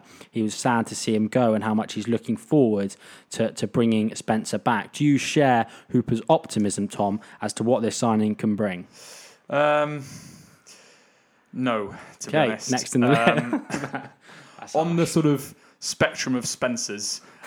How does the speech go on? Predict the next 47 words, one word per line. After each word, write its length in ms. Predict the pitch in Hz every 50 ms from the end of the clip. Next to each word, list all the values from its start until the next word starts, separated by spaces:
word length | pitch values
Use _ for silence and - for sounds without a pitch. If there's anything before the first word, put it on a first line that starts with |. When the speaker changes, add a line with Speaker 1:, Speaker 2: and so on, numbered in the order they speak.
| - -
Speaker 2:
um, 360 | 113 110 110 110 156 247 220 -
<laughs> 40 | -
he's 300 | - 185 156 151 143 151
at 80 | 143 -
one 200 | 131 127 120 113
end, 400 | 110 - 113 107 113 - - - _ -
and 400 | 120 117 117 117 120 117 117 -
I 100 | 120 120
think 200 | 123 127 120 120
Ben 200 | 113 120 120 123
Spencer's 400 | 117 - 127 117 117 113 - -
on 100 | 123 113
the 60 | 110 107
other 80 | 104 104
end. 80 | 117
No, 160 | 151 160 156 -
I 60 | 185
think 160 | 180 214 214 165
that's 140 | 123 -
unfair. 440 | 127 113 110 - - 101 98 98 95 - - - - -
S-, 200 | - - - - _ -
let's 140 | 180 -
be 80 | - -
honest, 180 | 113 117 - -
Stuart 240 | - 180 175 147
Hooper 240 | 147 156 151 151 131
knows 360 | 123 123 120 120 117 110 - - _ -
a 40 | 120
lot 340 | 123 127 131 139 - -
more 420 | 117 120 117 117 113 110 107 110 - -
about 640 | 110 98 - 107 104 104 104 - - - - - - _ _ _ _ _
rugby 240 | - 147 170 160 151 147
in 100 | 139 127
general, 260 | 147 147 135 123 120
but 140 | 123 127 -
Speaker 1:
Does 220 | - 143 151 156
it? 80 | 170 180
Wow, 240 | 190 196 190 170 156
Speaker 2:
particularly, 120 | 156 127 127
Speaker 1:
that 180 | 196 208 202 202
is 80 | 175
an 80 | 180 180
Speaker 2:
particularly 760 | 175 175 180 180 180 143 - - - 143 127 120 113 110 110
Speaker 1:
admission. 260 | - - 180 - - -
<laughs> 20 | 165
Speaker 2:
second 420 | 131 - 156 147 - 160 143 139 139
row 380 | 139 135 131 127 123 123 120